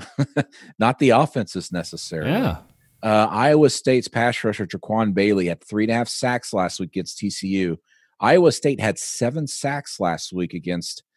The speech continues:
Speaker 1: T C U. Now, T C U, five new offensive linemen, different story, but they can have some success against this Oklahoma offensive line. And I don't know, after watching last week's game, that I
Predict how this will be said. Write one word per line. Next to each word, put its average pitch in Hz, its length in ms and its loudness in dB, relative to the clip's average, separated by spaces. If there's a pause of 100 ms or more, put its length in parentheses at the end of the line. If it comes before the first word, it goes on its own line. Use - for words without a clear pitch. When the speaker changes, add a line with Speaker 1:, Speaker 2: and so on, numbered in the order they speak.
(280)
Speaker 1:
T 107 180 0
C - 200 -6
U. 85 260 0
Now, 87 160 -6
T 131 200 0
C 151 260 0
U, 131 300 6 (300)
five 131 400 2
new 139 180 6
offensive 123 560 2
linemen, 104 600 2 (500)
different 117 320 0
story, 95 760 2 (440)
but 113 100 2
they 170 160 4
can 196 140 0
have 190 160 0
some 175 100 -6
success 156 800 -2
against 117 320 -2
this 117 180 -4
Oklahoma 113 420 0
offensive 107 520 -2
line. 101 460 0 (320)
And 117 100 -8 (100)
I 147 220 2
don't 170 320 4
know, 143 240 4
after 117 260 2
watching 127 480 0
last 120 360 0
week's 127 200 -2
game, 139 280 -2
that 113 120 0
I 123 180 2